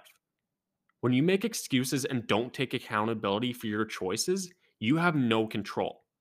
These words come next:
You are essentially saying that I could have done nothing different to change this result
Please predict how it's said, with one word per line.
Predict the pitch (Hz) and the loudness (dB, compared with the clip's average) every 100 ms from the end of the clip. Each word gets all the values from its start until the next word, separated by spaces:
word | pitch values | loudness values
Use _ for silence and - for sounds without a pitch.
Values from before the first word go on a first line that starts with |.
| _ _ _ _ _ _ _ _ - | _ _ _ _ _ _ _ _ -4
You | 123 165 | 2 6
are | 220 | 6
essentially | 226 - 131 - 156 | 4 4 2 2 -2
saying | 143 120 110 110 110 - | 0 2 2 2 -2 -2
that | 107 | 2
I | 104 | 2
could | 120 185 | 2 0
have | 165 127 | -2 0
done | 127 117 113 | 2 2 2
nothing | 104 107 165 | 0 0 -2
different | 120 107 113 107 - | 0 -2 -2 -6 -10
to | |
change | 113 - 113 143 143 | -8 -4 -2 -2 -2
this | 147 143 127 | -4 -4 -4
result | 120 104 95 98 | 0 2 2 0